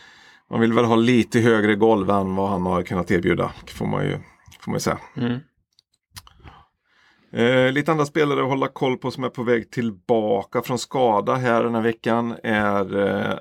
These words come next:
Speaker 1: Alshon Jeffrey och Jordan Howard i Eagles. De har stått över ett par matcher. Eh, det var nog nära för dem båda senast, och, eh, det verkar som att de kan vara spelklara här till, eh,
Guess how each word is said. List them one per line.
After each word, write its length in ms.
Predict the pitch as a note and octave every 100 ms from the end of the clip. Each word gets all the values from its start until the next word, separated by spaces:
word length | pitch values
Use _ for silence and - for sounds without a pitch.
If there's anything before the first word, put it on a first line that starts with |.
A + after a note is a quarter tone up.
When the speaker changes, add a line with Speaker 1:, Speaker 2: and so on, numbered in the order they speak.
| - _ -
Speaker 1:
Alshon 300 | A2 B2+ A2
Jeffrey 440 | A#2+ - C3 B2+
och 220 | A#2+ -
Jordan 220 | A#2 A#2
Howard 460 | A2 A2+ G#2+ A#2 A2+ - _
i 340 | A#2 A2 G#2+ - B2
Eagles. 800 | A#2+ A#2+ A2+ B2+ C#3+ D3 - -
De 140 | A#2+
har 80 | A#2
stått 240 | - A2+
över 200 | A#2+ A2+
ett 120 | A#2
par 80 | -
matcher. 640 | B2 A#2 - A#2+ A#2 A#2+ B2 _ -
Eh, 140 | A2+ G#2+
det 100 | G#2
var 140 | G#2 A2
nog 300 | A2 G2 A2
nära 300 | A#2+ G#2+ G#2
för 140 | A2+
dem 160 | G#2+ G#2
båda 340 | A#2+ G#2 A2+
senast, 480 | B2+ G#2+ G#2+ A2 A2
och, 300 | G#2+ _ -
eh, 280 | G#2+ G#2 G#2 _ - - - - - - -
det 60 | B2
verkar 200 | A2+ A#2
som 220 | B2 A2
att 120 | G#2+
de 220 | A2+ G#2+
kan 300 | F#2+ G#2+ G2+
vara 240 | G2+ G2 F#2+
spelklara 560 | - F#2+ - G2 G2+
här 140 | G2+ F2+
till, 360 | G#2+ F#2
eh, 80 | F#2